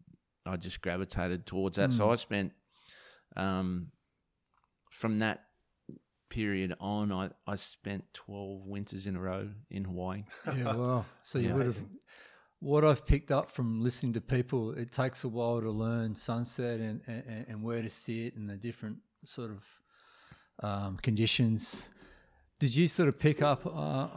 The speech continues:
Speaker 2: um, any Hawaiians sort of give you some inside knowledge? Or you sort of over your, over your time, you sort of, you worked out the best spots to be during certain swells and
Speaker 1: Well, there's two, there's two things. One is because of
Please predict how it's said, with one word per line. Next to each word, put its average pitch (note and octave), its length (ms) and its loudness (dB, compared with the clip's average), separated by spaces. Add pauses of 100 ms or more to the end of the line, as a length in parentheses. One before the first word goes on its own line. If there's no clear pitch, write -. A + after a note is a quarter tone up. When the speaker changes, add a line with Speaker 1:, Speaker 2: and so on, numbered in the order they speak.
(400)
Speaker 2:
um, C3 340 -4
any C#3 200 4
Hawaiians C3 480 4
sort - 400 -2
of A#2 240 -4
give B2+ 180 0
you C3 60 2
some B2 200 -4
inside B2 460 0
knowledge? C3 320 0
Or A#2+ 40 0
you A#2+ 120 0
sort A#2+ 240 0
of F#2+ 180 -2
over A2+ 220 4
your, A2 260 2
over A2 200 0
your G#2 180 -2
time, A2 320 -2
you G#2+ 60 0
sort G#2+ 220 -4
of, G#2+ 80 -6 (180)
you G#2+ 240 -2
worked G#2+ 320 0
out A2 100 2
the - 80 -2
best G#2+ 500 -2
spots - 520 -6
to A2 80 -2
be G#2 280 0
during G#2 380 0 (460)
certain A2 500 -4
swells G#2 460 -4
and G2+ 200 -2 (380)
Speaker 1:
Well, D3+ 260 8
there's C#3 200 0
two, - 400 6
there's B2+ 180 4
two C#3+ 240 2
things. G#2+ 380 2
One C#3 480 6
is A#2 500 6
because E3+ 420 4
of A#2 300 4